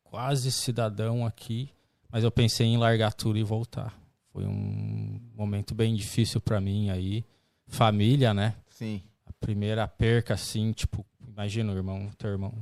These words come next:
Speaker 1: irmão gêmeo idêntico. Ele tá morando na Argentina, Juliano, que Deus o tenha aí, tá comigo. Se a minha mãe tiver assistindo, Dona Hilda, aí tamo junto. Né, nós vamos tá, sempre tá junto, né? Os irmão,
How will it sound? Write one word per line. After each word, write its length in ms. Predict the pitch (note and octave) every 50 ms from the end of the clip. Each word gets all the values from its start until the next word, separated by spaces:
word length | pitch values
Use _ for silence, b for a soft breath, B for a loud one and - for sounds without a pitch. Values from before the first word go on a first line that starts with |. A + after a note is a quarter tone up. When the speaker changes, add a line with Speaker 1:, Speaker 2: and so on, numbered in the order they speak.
| A#2 A2+ -
Speaker 1:
irmão 240 | G2+ G#2 G#2 G2+ G2+
gêmeo 300 | F#2 A2 G#2+ G#2+ G#2+ G2+
idêntico. 680 | G2 F#2 G#2 G#2+ A2 G#2+ G#2 - - - - - - - - - B B B B B B B _ _
Ele 80 | F#2 F2+
tá 140 | - G2+ G2
morando 320 | G2 G2 G2+ G#2 G2+ G#2
na 80 | G#2 G2+
Argentina, 640 | G2+ G2+ G2 G#2 G2+ G2 - - - A#2 A2+ G#2+ G2
Juliano, 520 | F2+ F#2+ G2 G2 G2+ G2+ G#2 A2 A2+ G#2+
que 120 | - - G2
Deus 260 | F#2+ G2 G2 F#2+ F#2+
o 60 | F#2+
tenha 420 | - - - F#2+ F#2+ G#2 G2+ F#2+
aí, 180 | F2+ F2 F#2 G2+
tá 180 | - - G2+ F#2
comigo. 400 | - - F#2+ F#2+ G2 G2+ G2+ G2
Se 160 | G2+ - G2
a 20 |
minha 200 | F#2 F#2+ F#2 F#2
mãe 160 | F#2+ F#2+ F#2+
tiver 560 | F#2 - - - F#2 F#2+ F#2 F#2 F#2 F2+ F#2 - _ _ _ -
assistindo, 580 | - - - G#2 - - - - A2+ G#2+ G#2+
Dona 320 | G2 G#2 G2+ G2+ G2+ G2 F#2
Hilda, 340 | F#2 G2 G#2 A2 G#2 G2+ G2
aí 120 | F#2 G2 -
tamo 340 | - - G#2+ G2+ G2 F#2+
junto. 560 | F2 F2+ F#2+ G2 G#2 A2+ A#2 - - A#2+ A#2 A2+ _ _ _ _ _ _ _ _ _ _ _ _
Né, 320 | G2 F#2+ F#2 F2+ F2+ F#2 F2+ -
nós 200 | G2+ F#2+ F#2 F#2
vamos 200 | G#2+ G#2 G#2+ -
tá, 200 | - A2+ F#2+ -
sempre 320 | - - C3+ B2 - -
tá 200 | - - A2+ G2+
junto, 380 | F#2 F#2+ G#2+ G#2 G2+ - - F#2
né? 80 | F2+ F#2 - -
Os 160 | A2+ G2+ - -
irmão, 340 | - G2+ G2 F#2+ G2 F#2+